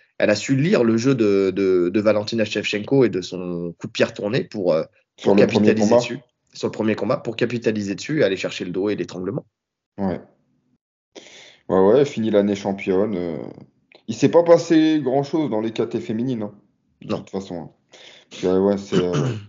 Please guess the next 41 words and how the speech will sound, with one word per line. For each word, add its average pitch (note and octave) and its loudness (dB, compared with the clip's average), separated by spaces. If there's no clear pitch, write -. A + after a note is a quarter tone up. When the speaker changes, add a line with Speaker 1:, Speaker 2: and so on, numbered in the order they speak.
Speaker 1:
<clears throat> - -20
Speaker 2:
moi, A#2 4
le A#2+ 8
truc B2+ -4
qui C3 -2
me A#2+ 0
dérangeait A#2+ 4
sur, A#2 -4
pour G#2+ -2
la G#2 0
mettre A2 -2
combattante G#2+ -2
de G#2 2
l'année, A2 2
c'est A#2+ -12
qu'elle F#2+ -6
affronte F#2 -6
deux G2 -2
fois G#2 -2
la G2+ 0
même G2+ -2
personne. A2+ -4
Mais F#2+ 2
bon, F2+ -4
il F#2+ -2
y F#2 4
a, - 6
il F#2+ 2
y F#2+ 4
a, F2+ 6
il F2 0
s'est G2+ -4
passé G2 -4
que G2+ -4
ça, A2 0
donc, G2 -10
euh. F2+ -12
Speaker 1:
Ouais, F#2 -2
je - -6
suis F#2+ -8
d'accord. F#2 -4